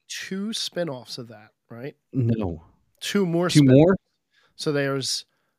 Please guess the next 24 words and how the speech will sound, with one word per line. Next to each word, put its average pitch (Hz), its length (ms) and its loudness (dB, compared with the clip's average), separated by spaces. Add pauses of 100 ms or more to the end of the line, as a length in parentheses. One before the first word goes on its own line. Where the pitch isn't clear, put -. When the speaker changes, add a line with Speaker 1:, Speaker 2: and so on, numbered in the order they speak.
(140)
Speaker 1:
um, 123 420 -10
they're 147 100 -8
doing 175 320 -2
one, 175 420 0 (100)
um, 143 520 -2 (160)
oh, 123 560 -14
crap. - 460 -20 (760)
Now 127 160 -16
I 127 40 -16
gotta, 123 260 -12
they're 147 120 -4
doing 160 200 0
this, 151 300 -2
the 147 80 0
Speaker 2:
Is - 60 -2
Speaker 1:
Four 127 200 8
Speaker 2:
one 120 240 6 (220)
Speaker 1:
Sixes, - 200 -12 (500)
right? 139 320 -4 (400)
Speaker 2:
The 110 100 -10
four, 117 320 -6
the, 101 140 -4 (100)
which 110 200 -6
one? 165 160 -6